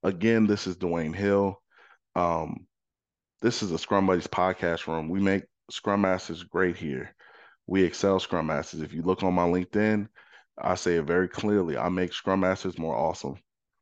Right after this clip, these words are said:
And I have a great time doing it. We have a blast doing it. So definitely tap in with me, tap into Scrum Buddies, follow us as this Clubhouse room, find us on Instagram, follow along with us.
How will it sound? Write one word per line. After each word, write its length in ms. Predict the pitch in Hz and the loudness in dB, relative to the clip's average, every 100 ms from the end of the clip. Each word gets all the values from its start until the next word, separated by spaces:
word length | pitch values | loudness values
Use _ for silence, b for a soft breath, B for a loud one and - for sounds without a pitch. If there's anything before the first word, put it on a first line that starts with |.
| b b _ - | b b _ -2
And 180 | 92 92 | 2 2
I 120 | 95 | 4
have 180 | 95 76 | 2 0
a 60 | |
great 380 | 76 87 92 92 | -4 0 0 0
time 300 | - 87 82 | 0 -2 -2
doing 260 | 85 82 78 | -2 -4 -4
it. 160 | 73 - | -8 -8
We 160 | 82 87 | -2 0
have 140 | 85 | 2
a 40 | |
blast 460 | 78 85 85 82 - | 2 0 0 0 -2
doing 220 | 82 78 | -4 -4
it. 180 | 73 - | -6 -8
So 380 | - 78 78 - B B B B _ _ - | -2 0 0 -4 B B B B _ _ 2
definitely 300 | 95 104 98 | 2 2 0
tap 280 | 95 90 | 2 0
in 140 | 95 90 | 2 2
with 100 | 82 | 2
me, 360 | 92 101 104 - _ | 2 0 -2 -8 _
tap 260 | - 87 92 | -4 -2 0
into 160 | 73 | -2
Scrum 320 | - - 98 | -2 0 2
Buddies, 380 | 101 104 110 120 | 4 4 4 0
follow 420 | - 85 87 92 | -2 0 2 4
us 220 | 92 92 - | 2 0 -4
as 260 | - 90 85 | -2 0 0
this 160 | 80 - | -4 -6
Clubhouse 560 | - 101 104 101 98 | 2 2 4 2 2
room, 320 | 104 107 107 107 B B _ | 0 0 0 -4 B B _
find 200 | 90 90 | 0 2
us 140 | 90 | 0
on 120 | 82 - | -2 -4
Instagram, 680 | - 95 - 95 95 95 95 | -4 -4 -4 0 2 4 2
follow 340 | - 85 85 | 2 2 2
along 340 | 78 92 95 92 | 2 2 0 0
with 140 | 95 | 0
us. 260 | 87 90 | 0 -2